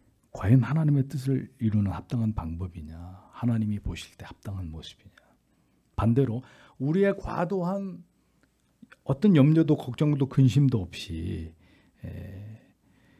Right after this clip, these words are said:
전혀 영적으로 긴장하지 않고 뭐, 마-, 다, 다 될 대로 되겠지라는 모든 것을 운명론에 맡긴 채로 현실을 기피하는 것도 그럼 하나님이 원하시는 것이냐? 그것도 역시 아니라는 겁니다.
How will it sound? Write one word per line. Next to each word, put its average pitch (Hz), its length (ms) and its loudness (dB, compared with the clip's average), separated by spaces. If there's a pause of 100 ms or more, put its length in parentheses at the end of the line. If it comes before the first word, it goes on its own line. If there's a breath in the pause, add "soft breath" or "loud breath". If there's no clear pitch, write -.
(1040 soft breath)
전혀 135 280 8
영적으로 117 380 4
긴장하지 117 540 0
않고 92 240 -6
뭐, 123 200 -2
마-, 160 260 -4
다, - 200 -8
다 - 220 0
될 185 220 4
대로 269 240 4
되겠지라는 196 960 2
모든 170 260 8
것을 196 260 4
운명론에 185 540 10
맡긴 135 340 4
채로 135 540 -2 (400 loud breath)
현실을 151 360 2
기피하는 151 560 8
것도 123 320 -2
그럼 131 180 2
하나님이 127 360 2
원하시는 92 520 -2
것이냐? 90 320 -10
그것도 214 280 -8
역시 - 240 -12
아니라는 92 460 -12
겁니다. - 200 -20